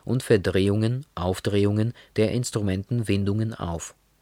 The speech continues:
Diese Veränderungen stehen im direkten Zusammenhang mit der Dauer der Instrumentenanwendung,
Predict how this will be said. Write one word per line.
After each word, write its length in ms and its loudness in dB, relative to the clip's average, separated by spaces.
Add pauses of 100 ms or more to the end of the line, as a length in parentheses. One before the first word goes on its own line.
Diese 240 0
Veränderungen 800 4
stehen 340 0
im 260 0
direkten 600 0
Zusammenhang 680 -2
mit 160 -4
der 100 -2
Dauer 360 2
der 240 0
Instrumentenanwendung, 1400 -2